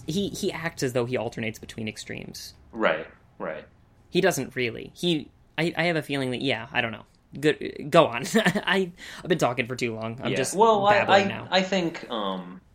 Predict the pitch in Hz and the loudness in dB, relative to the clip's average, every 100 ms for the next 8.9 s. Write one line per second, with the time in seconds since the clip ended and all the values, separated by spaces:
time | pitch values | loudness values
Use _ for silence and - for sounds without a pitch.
0 | _ _ _ _ _ _ _ _ _ - | _ _ _ _ _ _ _ _ _ -20
1 | - - - 135 - 151 160 156 196 196 | -20 -20 -10 -8 -4 0 2 4 4 4
2 | 165 - 143 123 113 113 107 101 98 - | -2 0 2 2 2 0 0 -4 -8 -16
3 | _ - - - 123 147 139 139 - 139 | _ -20 -20 -20 -2 2 2 0 -2 -2
4 | 139 127 120 139 - 160 156 147 147 147 | -2 0 2 2 -2 -4 0 0 2 4
5 | 147 151 151 147 127 117 113 214 208 214 | 6 6 4 2 4 4 4 0 0 0
6 | 220 233 226 214 214 311 269 120 90 90 | 2 0 -2 -2 -2 0 0 0 -2 -4
7 | 95 147 143 - 175 113 110 - 156 151 | -2 0 0 0 0 0 -2 -4 0 2
8 | 151 156 127 117 113 117 110 110 110 | 2 2 0 -2 -2 0 2 2 -2